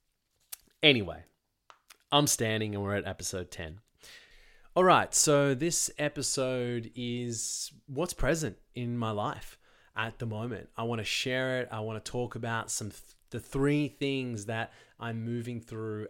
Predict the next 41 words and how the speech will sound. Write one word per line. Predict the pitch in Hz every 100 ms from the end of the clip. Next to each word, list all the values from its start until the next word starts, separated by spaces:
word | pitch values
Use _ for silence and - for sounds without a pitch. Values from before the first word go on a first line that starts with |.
| -
at | 117 -
the | 110
moment | 107 107 107
in | 104
my | 98
life | 101 107 104 98 - -
and | 113 113 107 - - - _
give | - 151 123
you | 113 127 139 131
some | - - 117 110 104 101 - _ - - _ _
inspiration | 147 143 - 131 120 120 123 - 120 113 110 -
and | 117
also | 131 - 123
give | - 127 110
you | 110 120 120 113
some | - - 113 110 107 104 104 _ - 117
different | 147 151 170 135
ways | 120 127 135 123 -
to | 123
think | - 120
about | 113 113 110 104
how | 117
you | 113
could | - 104
switch | - 123 -
things | - 104 98
up | 107 110
in | 98 92
life | 92 87 -
and | 107 101
bring | 120 123 120 117
more | 110 107
focus, | - 120 117 117 107
bring | - 120 110
more | 107
attention | 101 - 113 113 110
into | 104 -
your | 107 98
life | 104 107 82 - -
right | 104 85
now. | 85 71